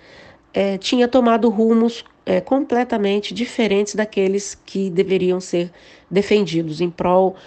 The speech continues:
de um governo popular, né, é, pelo, pelo, é, pelo, pela justiça social. E o partido tava numa, é, num direcionamento muito mais, é, digamos,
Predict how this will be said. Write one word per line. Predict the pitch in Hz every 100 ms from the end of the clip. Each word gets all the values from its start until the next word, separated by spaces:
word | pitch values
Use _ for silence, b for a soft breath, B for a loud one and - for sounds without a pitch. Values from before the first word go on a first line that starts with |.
| B
de | 165 165
um | 185 175 160 151
governo | 175 170 180 175
popular, | 185 185 240 208 180 175 175 170 B B -
né, | 175 175 _ _ _ -
é, | 185 175
pelo, | - 175 170 165 160 156 165 - -
pelo, | 160 156 160 151 151 160 160 - - -
é, | 185 165 - - - - - -
pelo, | 202 180 170
pela | - 170 160
justiça | 170 - 156 160
social. | 196 202 - 226 175 180 254 B B B B B B
E | 214 233
o |
partido | 233 233 - 226 233
tava | 226 226 226
numa, | 220 220 220 220 214 190 -
é, | - 190 180
num | 165 202 214
direcionamento | 196 202 202 - 185 190 190 202 208
muito | 226 233 214
mais, | 185 175 170 - - B B B -
é, | 175 170 165 165 160
digamos, | 175 160 170 165 165 160 -